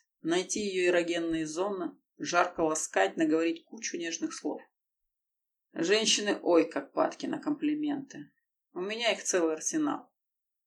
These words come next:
Любимая, милая, желанная, потрясающая, восхитительная, очаровательная, сногсшибательная, сексапильная, величественная, единственная, неповторимая, прекрасная.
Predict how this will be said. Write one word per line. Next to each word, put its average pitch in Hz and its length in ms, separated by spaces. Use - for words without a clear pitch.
Любимая, 180 720
милая, 170 680
желанная, 160 760
потрясающая, 185 960
восхитительная, 165 920
очаровательная, 165 1040
сногсшибательная, 156 1300
сексапильная, 180 960
величественная, 156 880
единственная, 151 840
неповторимая, 151 1200
прекрасная. - 840